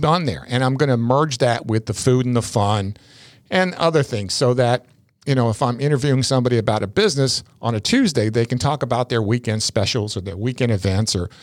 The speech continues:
whatever the other things they're doing. That, that, that, that kind of blends those two days together on the Tuesdays. Then on Thursdays, it was everything real estate. That I'm gonna leave as everything real estate,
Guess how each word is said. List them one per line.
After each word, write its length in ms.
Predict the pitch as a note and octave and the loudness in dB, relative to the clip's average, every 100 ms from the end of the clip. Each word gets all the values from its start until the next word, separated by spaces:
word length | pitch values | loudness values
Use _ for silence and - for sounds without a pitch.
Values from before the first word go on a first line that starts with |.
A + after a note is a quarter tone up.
| - - | -20 -6
whatever 300 | - F#3 F3+ | 0 2 2
the 160 | D3+ C#3 | 2 2
other 160 | B2+ | 2
things 280 | A#2 A2 G2 | 0 0 -2
they're 140 | F#2+ F#2 | 0 0
doing. 280 | G2+ F2+ | 0 0
That, 200 | A2 A#2 | -4 -2
that, 300 | D3+ C#3+ - | -2 -2 -2
that, 280 | C#3 C3+ - | -2 -2 0
that 180 | C3 - | -2 0
kind 140 | C#3 | -2
of 80 | G2+ | 0
blends 320 | A#2 A#2 A#2+ | 2 2 2
those 200 | A2+ G#2 | 2 0
two 160 | - B2 | 2 2
days 240 | A2+ G#2+ | 2 0
together 400 | - A2+ G#2+ G#2+ A2 _ _ _ - - - | -2 -2 0 0 -4 _ _ _ -20 -20 -10
on 240 | G2+ A2 | -6 -6
the 80 | G#2 | -6
Tuesdays. 540 | - C3+ A#2+ - F#2 - | -4 -2 0 -2 -6 -2
Then 140 | C#3 | 0
on 60 | B2+ | 0
Thursdays, 560 | G3+ D4+ - C3 A#2+ | 0 0 2 2 2
it 100 | B2+ | 0
was 160 | A2 C3+ | 0 2
everything 340 | C#3 D#3+ C3+ | 0 2 0
real 220 | A#2+ C#3+ | 2 2
estate. 320 | C3 - D#2 - _ _ _ _ _ _ _ _ _ _ _ _ - - - | 0 -2 -6 -8 _ _ _ _ _ _ _ _ _ _ _ _ -20 -20 -2
That 200 | C#3+ G#3+ | 0 2
I'm 100 | C4 | 2
gonna 180 | G#3+ E3 | 2 2
leave 260 | D#3 D3+ | 2 2
as 220 | - A2+ - | 0 -2 0
everything 420 | A#2 B2+ D3 B2+ | 0 2 2 2
real 240 | G#2+ E2+ | 0 0
estate, 400 | F#2+ G2+ G2 C3 | -4 -4 -4 -6